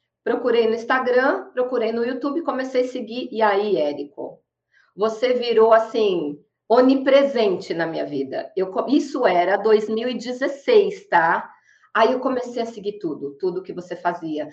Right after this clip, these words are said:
Naquela época tinha aqueles podcasts, né, mais curtinhos que você colocava e era, tipo, dois, três minutinhos, e eu, no carro eu ouvia aquilo,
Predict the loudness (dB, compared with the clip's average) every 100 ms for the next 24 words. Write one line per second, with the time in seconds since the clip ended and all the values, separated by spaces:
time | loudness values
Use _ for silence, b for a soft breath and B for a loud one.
0 | B 0 4 8 8 8 4 -2 -2 -2
1 | -2 -2 2 4 4 2 4 4 4 -2
2 | -2 2 4 2 B B 4 6 6 4
3 | 0 0 -2 -2 2 0 0 -2 -2 -2
4 | -2 -2 2 2 2 4 6 6 6 6
5 | 6 6 2 -2 0 0 0 -4 2 2
6 | 4 2 2 2 2 0 -2 0 2 4
7 | 2 4 2 4 2 B -4 0 4 6
8 | 8 10 10 8 6 2 4 2 4 4
9 | 2 -2